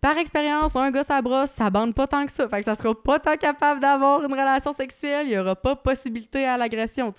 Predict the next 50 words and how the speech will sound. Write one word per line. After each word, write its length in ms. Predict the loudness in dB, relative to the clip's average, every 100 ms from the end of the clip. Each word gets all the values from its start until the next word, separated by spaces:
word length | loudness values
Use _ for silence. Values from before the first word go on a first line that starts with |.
| -6
sais. » 20 | -8 -16 -16 -6
Puis 80 | -4
là, 20 |
ils 60 | -2
sont 160 | -4
comme 420 | -4 -4 -4 -6 -12 _
malaisés, 680 | -2 0 2 2 0 -2 -4
tu 80 | -6
sais, 80 | -8
que 60 | -8
j'utilise 400 | -12 -8 -8 -6
ces 140 | -6
termes-là. 420 | -2 -2 -2 -2 -2
Mais 60 |
en 40 | -2
même 160 | -2 -2
temps, 240 | -2 -2 -6 _ _ _
c'est 60 | -8
ça, 140 | -4
je 60 | 0
leur 180 | 0 -2
dis, « 260 | -2 -2 0
Je 40 |
viens 120 | -2 -2
vous 60 | -2
parler 440 | -4 -4 -4 -4
d'agression 480 | -4 -4 -4 -4 -6
sexuelle. » 640 | -4 -8 -8 -4 -4 -2 -2
Il 60 |
y 40 | -2
a 60 |
le 60 | 0
mot 140 | -2
sexuel 440 | -4 -10 -8 -6 -4
dedans. 300 | -4 -4 -6 _ _ _ _ _
Je 100 | -14
trouve 100 | -6
ça 80 | -4
important 400 | -2 -4 -4 -4
de 60 |
faire 160 | -4 -4
une 160 | -4 -6
portion 500 | -6 -8 -6 -4 -2
d'éducation 520 | -4 -8 -6 -6 -6
sexuelle 380 | -10 -6 -6 -6
qui 100 | -6
est 60 | -6
un 80 |
peu 140 | -4 -6
positive. 760 | -6 -10 -10 -8 -8 -6 -8